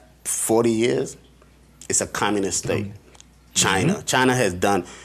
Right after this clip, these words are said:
Speaker 1: the way that what China has done in the last forty years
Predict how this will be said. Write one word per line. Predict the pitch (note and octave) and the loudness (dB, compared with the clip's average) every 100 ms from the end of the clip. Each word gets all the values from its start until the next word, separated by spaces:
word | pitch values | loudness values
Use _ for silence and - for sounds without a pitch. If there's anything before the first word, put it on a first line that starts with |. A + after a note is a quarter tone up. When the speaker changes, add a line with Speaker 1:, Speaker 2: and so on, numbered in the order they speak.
| - - - - - - - - | -20 -20 -20 -20 -20 -20 -20 -2
Speaker 1:
the | A#2+ | 4
way | C#3+ | 4
that | B2 B2 | 4 2
what | A#2 G2+ | 2 2
China | D3+ D#3 | 2 4
has | D#3 C#3 | 4 4
done | G#2 A#2+ A#2 G2+ F#2+ | 2 2 4 2 2
in | |
the | G2+ | 2
last | G2+ A2+ A#2 | 4 4 4
forty | A#2 A2 | 2 2
years | G#2 A2+ G#2+ F#2 F2+ | 2 2 4 2 0